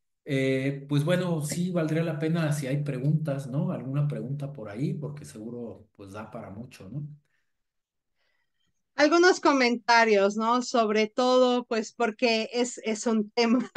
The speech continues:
Speaker 2: ¿no? Co-, como bien dice, doctor, pues, queda para mucho, a veces controversial. Ah, bueno, Benjamín, eh, mencionaba aquí al inicio, ¿no?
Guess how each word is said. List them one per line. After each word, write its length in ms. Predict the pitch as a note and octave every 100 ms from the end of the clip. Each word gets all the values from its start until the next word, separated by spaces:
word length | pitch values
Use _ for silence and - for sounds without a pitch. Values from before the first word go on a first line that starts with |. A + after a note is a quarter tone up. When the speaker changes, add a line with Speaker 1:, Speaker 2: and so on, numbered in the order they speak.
| G#3+
Speaker 2:
¿no? 160 | G#3+ A#3 B3+ C#4 B3 _ _ _ _ _ _ _ _ _
Co-, 260 | A3+ A3 G#3+
como 260 | A#3 A3
bien 240 | A3+ A3+ A3+
dice, 240 | A#3 A#3
doctor, 400 | A3 G#3 G#3 G3
pues, 180 | G#3 F#3+
queda 280 | - A3+ A#3
para 200 | A#3 G3
mucho, 480 | A3 A3 A#3 G#3 G#3
a 140 | F#3
veces 500 | G3 G3 G#3 F#3+ - -
controversial. 1040 | G3 F#3+ G3 F#3+ F#3 - G#3 F#3+ F#3+ F#3+ _ _ _ _ _ _ G#3
Ah, 440 | G3 F#3+ F#3 F#3
bueno, 220 | A3 A#3+ G#3
Benjamín, 560 | G#3 G#3 A3 A3 A3
eh, 340 | G#3 G#3 G3+ G3
mencionaba 680 | G#3 A3 - G#3+ A3 A3+
aquí 180 | A3 A#3+
al 140 | A3+ A3
inicio, 600 | A3+ C4+ C#4+ - A#3+ - _ _
¿no? 180 | A3+